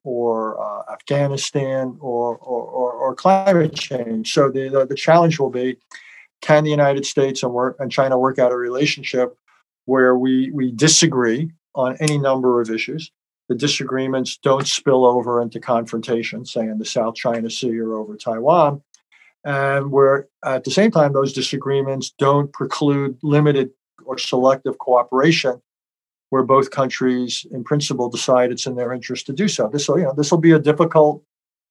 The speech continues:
uh, diplomacy to, to pull off, but I think that's the, that's the going-in position.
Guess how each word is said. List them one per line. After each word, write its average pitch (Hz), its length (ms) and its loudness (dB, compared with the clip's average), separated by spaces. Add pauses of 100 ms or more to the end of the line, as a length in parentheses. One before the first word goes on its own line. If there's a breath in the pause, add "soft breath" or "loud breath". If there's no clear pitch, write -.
(140)
uh, 131 680 4 (160)
diplomacy 143 800 2 (760)
to, 131 400 4
to 143 120 -2
pull 139 300 2
off, 139 400 6 (380)
but 131 100 -4
I 127 100 0
think 143 280 -4
that's 131 360 0
the, 120 380 -6
that's 139 260 -4
the 131 80 -8
going-in 117 480 -4
position. 107 480 -12